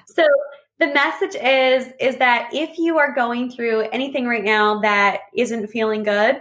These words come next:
definitely I invite you to do that, you know, assessment, the, um, obligation assessment, 'cause that's super badass, can change your life.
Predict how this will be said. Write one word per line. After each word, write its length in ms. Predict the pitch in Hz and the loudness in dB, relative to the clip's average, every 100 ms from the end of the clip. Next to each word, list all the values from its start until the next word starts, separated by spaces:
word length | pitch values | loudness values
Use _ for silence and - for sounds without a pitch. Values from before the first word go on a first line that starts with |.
| - | 0
definitely 600 | 220 220 247 247 240 233 | -2 0 -2 -2 0 0
I 140 | 214 | 0
invite 340 | 214 208 208 202 | 0 2 0 0
you 80 | 220 | -4
to 100 | 214 | -4
do 180 | 208 202 | -2 2
that, 340 | 196 196 190 - _ - | 4 4 0 -6 _ -6
you 100 | 247 | 0
know, 100 | 214 | 2
assessment, 720 | 233 - - 302 254 277 285 - | 2 0 -2 -2 -2 -4 -4 -2
the, 180 | 208 185 | 0 2
um, 240 | 202 202 208 | 2 0 0
obligation 500 | 208 214 196 - 233 | 2 2 0 -2 -4
assessment, 500 | 240 240 277 277 277 | -4 -6 -6 -8 -4
'cause 120 | 240 | -2
that's 340 | 208 - - - | -2 -2 -8 -16
super 460 | - - 226 226 208 | -12 -8 -4 -2 2
badass, 600 | 196 185 185 294 - - | 2 4 4 2 0 -6
can 140 | 233 | -6
change 180 | 226 208 | -4 -4
your 120 | 196 | -4
life. 300 | 185 269 | 0 0